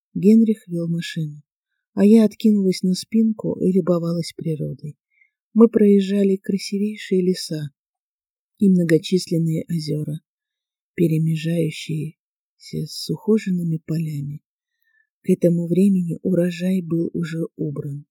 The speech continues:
и на полях оставались только большие рулоны соломы, упакованные в полиэтиленовую плёнку и аккуратно уложенные. А ещё мы миновали очень много площадок для гольфа. Генрих пояснил,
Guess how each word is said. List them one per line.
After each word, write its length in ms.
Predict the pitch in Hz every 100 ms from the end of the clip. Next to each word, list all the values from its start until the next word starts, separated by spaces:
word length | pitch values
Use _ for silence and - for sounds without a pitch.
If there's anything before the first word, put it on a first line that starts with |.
| _ _ _ -
и 80 | 185
на 120 | 185
полях 560 | - 185 190 214 - _ -
оставались 580 | 165 - 170 175 175 -
только 360 | 180 175 -
большие 600 | 160 165 165 - 220 220 196
рулоны 440 | 160 156 160 160
соломы, 640 | - 160 151 147 147 143 143 _ _ _ _ _ _ -
упакованные 880 | 175 170 165 190 190 185 175 165 165
в 220 | _ -
полиэтиленовую 840 | 165 165 - 160 160 160 156 151
плёнку 560 | - 156 147 139 - -
и 180 | - 156
аккуратно 640 | 147 - 165 180 - 180
уложенные. 720 | - 156 147 143 139 139 143 _ _ _ _ _ _ _ _ _
А 100 | 185
ещё 380 | 196 196 - 226
мы 140 | 214
миновали 600 | 190 180 180 175 185 175 -
очень 320 | 185 - 185
много 340 | 180 190 190 175
площадок 600 | 185 175 - 190 170 160
для 220 | 156 156
гольфа. 500 | - 143 131 - 147 - _ _ _ _
Генрих 460 | 175 226 226 214 -
пояснил, 640 | 185 185 - - 151 143